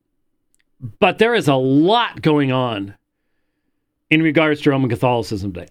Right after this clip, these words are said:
A lot. Uh, far more than what was going on when we first started dealing with that subject in the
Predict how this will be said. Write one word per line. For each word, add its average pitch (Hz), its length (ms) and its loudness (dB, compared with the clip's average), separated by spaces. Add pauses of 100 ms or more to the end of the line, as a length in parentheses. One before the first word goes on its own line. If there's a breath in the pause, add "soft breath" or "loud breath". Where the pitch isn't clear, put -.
A 160 100 2
lot. 131 680 0 (1600)
Uh, 143 300 2
far 240 340 2
more 180 240 0
than 139 160 0
what 139 120 0
was 127 260 -2 (300)
going 151 260 2
on 131 300 0
when 120 400 -4 (260)
we 143 160 2
first 147 300 0
started 127 240 0
dealing 139 240 2
with 127 80 -2
that 104 160 -6
subject 113 580 -4 (320)
in 127 560 -2 (100)
the 117 440 -2